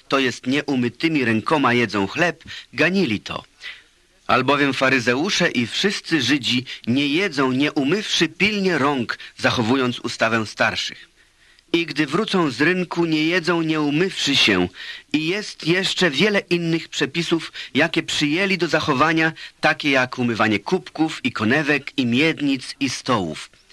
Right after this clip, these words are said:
Potem go pytali faryzeusze i uczeni w piśmie: „Dlaczego uczniowie twoi nie postępują według ustawy starszych, ale nieumytymi rękoma chleb jedzą?”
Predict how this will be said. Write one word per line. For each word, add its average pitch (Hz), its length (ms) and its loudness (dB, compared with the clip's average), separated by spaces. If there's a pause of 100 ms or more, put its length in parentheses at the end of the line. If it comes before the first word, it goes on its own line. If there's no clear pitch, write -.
(520)
Potem 233 300 0
go 180 120 0
pytali 143 340 0
faryzeusze 127 720 2
i 123 60 2
uczeni 120 380 2
w - 80 -10
piśmie: 117 380 0 (460)
„Dlaczego 208 520 0
uczniowie 170 480 0
twoi 165 400 -2
nie 160 120 -2
postępują 143 720 -2
według 139 480 -2
ustawy 143 400 -2
starszych, 135 580 0 (320)
ale 139 280 2
nieumytymi 151 840 0
rękoma 147 480 2
chleb 139 360 -2
jedzą?” 95 460 -4